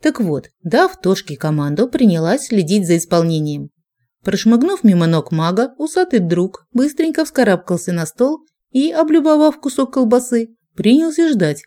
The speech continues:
пока К Т Р обратит на него внимание. Еще секунда, и месть свершится. Вот сейчас, сейчас.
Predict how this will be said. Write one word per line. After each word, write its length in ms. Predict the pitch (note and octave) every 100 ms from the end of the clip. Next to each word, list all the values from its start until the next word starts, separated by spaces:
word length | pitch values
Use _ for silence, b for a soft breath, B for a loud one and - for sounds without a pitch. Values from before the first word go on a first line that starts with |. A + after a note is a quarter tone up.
| -
пока 280 | F3 F3 D#3
К 160 | D#3+
Т 280 | D3 F3+ C4
Р 120 | D#4
обратит 540 | G#3 E3+ F3 D3+ F#3+ G#3
на 80 | A#3+
него 280 | A3 D#3+
внимание. 580 | F3 E3+ E3 D3+ C#3+ C#3+ B2+ _ _ _ _ _ _ _ _ _ _ _ _ _ _ _ -
Еще 300 | E3+ - D#3+
секунда, 680 | - D3 - D3+ E3+ C4 D4+ -
и 140 | E4+
месть 360 | F4 F4 B3+ -
свершится. 680 | C#4+ D#4+ - G3 - E3 D#3+ -
Вот 400 | A#3+ E4 B3+ -
сейчас, 800 | C4+ C4 - - A#3 D#3+ D3+ - _
сейчас. 1200 | - G#3 F#3+ E3 - F3 D#3 C#3+ C#3+ F3 C4